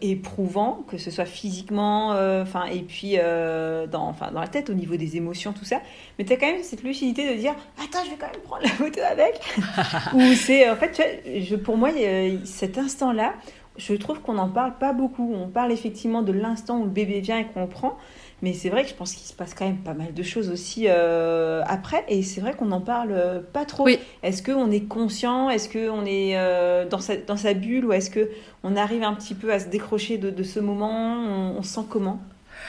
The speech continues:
Speaker 2: Ah non, mais en fait, oui, la photo, j'ai dû la faire au moins une demi-heure après, hein. Donc, euh,
Speaker 1: D'accord,
Speaker 2: pendant
Speaker 1: ok.
Speaker 2: cette... Ah oui, oui. Pendant cette première demi-heure, euh, je fais que la regarder.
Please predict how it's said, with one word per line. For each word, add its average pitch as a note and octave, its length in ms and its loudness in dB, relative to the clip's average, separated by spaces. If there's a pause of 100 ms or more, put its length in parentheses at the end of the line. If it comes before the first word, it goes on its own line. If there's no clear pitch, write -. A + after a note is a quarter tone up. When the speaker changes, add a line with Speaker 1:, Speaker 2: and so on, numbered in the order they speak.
(180)
Speaker 2:
Ah - 140 -2
non, E3 120 0
mais D#3+ 140 -2
en D3+ 60 -6
fait, - 240 -6
oui, A#3 120 4
la F3 100 0
photo, G3+ 300 0
j'ai F3+ 100 2
dû D#3 140 -2
la D3+ 100 -4
faire D#3 200 0
au D#3+ 80 4
moins F3 160 2
une F3 120 2
demi-heure D#3 300 0
après, D#3 260 2
hein. G3+ 140 4 (160)
Donc, E3 260 0
euh, D#3 140 2
Speaker 1:
D'accord, B3+ 240 4
Speaker 2:
pendant E3+ 320 6
Speaker 1:
ok. D#3+ 60 6
Speaker 2:
cette... F#3 240 2 (100)
Ah F#3 160 8
oui, A3 100 6
oui. G#3+ 220 4 (440)
Pendant G3+ 140 2
cette F3+ 240 0
première G#3+ 480 2
demi-heure, G3 540 6
euh, D#3 500 -2
je D#3 140 -6
fais E3+ 160 -4
que - 220 0
la G#3 180 6
regarder. F#3+ 720 2